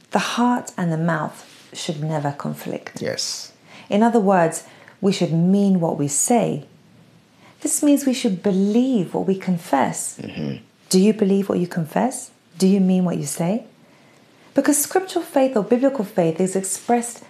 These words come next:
Speaker 1: by believing with the heart and confessing with the mouth.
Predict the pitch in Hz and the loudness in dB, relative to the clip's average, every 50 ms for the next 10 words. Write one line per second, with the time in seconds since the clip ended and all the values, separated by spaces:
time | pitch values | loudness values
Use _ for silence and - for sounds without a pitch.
0 | - - - - _ _ - 226 226 220 220 220 208 190 190 196 208 247 269 285 | -20 -20 -20 -20 _ _ 2 2 2 4 2 2 2 4 2 2 2 4 2 2
1 | 285 190 175 160 156 165 170 - - 180 170 - - 160 - - - - 269 262 | 2 2 0 0 0 -4 -6 -4 -6 -6 -2 -2 -2 -2 -2 -6 -4 -2 0 0
2 | 202 - - - - - - - _ _ _ _ _ _ _ - 190 185 185 190 | 0 0 -2 -8 -14 -20 -20 -20 _ _ _ _ _ _ _ -2 -2 -2 -2 -2
3 | - 190 190 185 - - - - 302 320 320 - - 190 170 151 156 - - - | -2 -2 -2 -2 -2 -8 -2 -2 -2 0 0 -4 -4 -4 -6 -6 -4 -6 -6 -4
4 | - 147 147 143 135 131 127 - - - | -4 -4 -4 -4 -6 -8 -12 -16 -20 -20